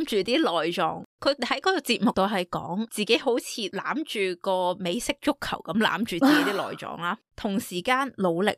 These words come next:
控制自己呼吸，唔好咁大聲，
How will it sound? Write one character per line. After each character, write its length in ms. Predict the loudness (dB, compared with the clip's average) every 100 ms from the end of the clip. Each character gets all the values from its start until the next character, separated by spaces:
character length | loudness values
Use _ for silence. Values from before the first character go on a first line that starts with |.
| -2
控 180 | -4 0
制 100 | 0 0
自 180 | 2 2
己 120 | 2
呼 320 | 0 -2 -2
吸， 200 | 0 -2
唔 160 | -2 -4 -4
好 60 | -2
咁 200 | 0 0
大 180 | -4 -6
聲， 260 | -4 -4